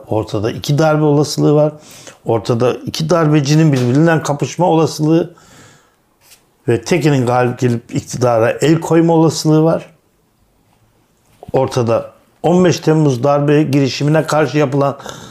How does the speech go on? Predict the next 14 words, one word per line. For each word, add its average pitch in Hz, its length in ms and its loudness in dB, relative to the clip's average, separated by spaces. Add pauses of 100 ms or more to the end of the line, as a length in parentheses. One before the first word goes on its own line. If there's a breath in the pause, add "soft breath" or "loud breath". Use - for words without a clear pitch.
(260 loud breath)
darbenin 135 540 2
elemanları 139 680 2
ve 139 220 2 (1200 loud breath)
onların 123 480 2
bir 185 140 2
kısmına 165 400 2
İsviçre 156 560 -2
bankalarında 143 600 0
yattığı 139 540 0
söylenen 127 560 0 (1200 soft breath)
paralar 120 380 0
var, 160 260 2 (100)
hesaplar 139 500 -2
var. 151 320 0